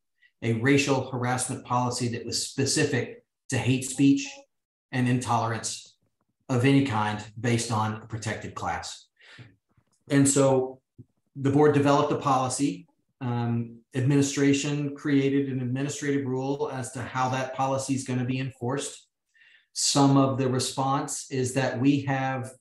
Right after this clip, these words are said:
um, brought on board a group of people who are performing the role of a regional equity manager.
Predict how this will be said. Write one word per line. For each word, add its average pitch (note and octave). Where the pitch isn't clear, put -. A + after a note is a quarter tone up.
um, A#2+
brought D3+
on C#3+
board C#3
a A#2+
group C#3
of -
people C#3+
who C3+
are B2+
performing C#3+
the C3
role C3+
of C3+
a A#2+
regional C#3
equity C3
manager. C#3+